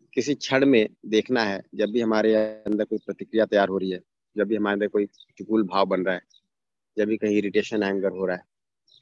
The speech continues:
उस क्षण में अपने को देखना है कि उस क्षण में मुझे क्या स्वीकार होता है, संबंध या विरोध। जिस क्षण में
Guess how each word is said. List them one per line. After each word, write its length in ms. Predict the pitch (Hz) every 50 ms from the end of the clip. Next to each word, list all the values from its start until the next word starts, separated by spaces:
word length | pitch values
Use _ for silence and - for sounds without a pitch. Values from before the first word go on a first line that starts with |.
| _ _ -
उस 100 | 117 -
क्षण 240 | - - 151 151 156
में 100 | 156 143
अपने 180 | 135 139 139
को 100 | 120 120
देखना 360 | 113 101 110 101 - 117 113 104
है 120 | 92 95 92 _ _ _ _ _ _ _ -
कि 280 | 120 117 117 120 123 - _ _ _ _ _ _ _ _ _ _ _ _ _ _ _ - - - - _ _ _ _ _ -
उस 120 | 120 -
क्षण 260 | - - 147 147 147
में 100 | 151 147
मुझे 300 | 135 127 120 113 113 120
क्या 220 | - - 120 107 101
स्वीकार 360 | - - 98 - - 90 90
होता 180 | 87 - 90
है, 60 | 87 -
संबंध 440 | - - - 104 110 113 120 123 120
या 100 | 117 104
विरोध। 380 | 92 90 90 90 87 85 - _ _ _ _ _ _ _ _ _ _ _ -
जिस 140 | 123 120
क्षण 240 | - - - 127 123
में 180 | 127 123 127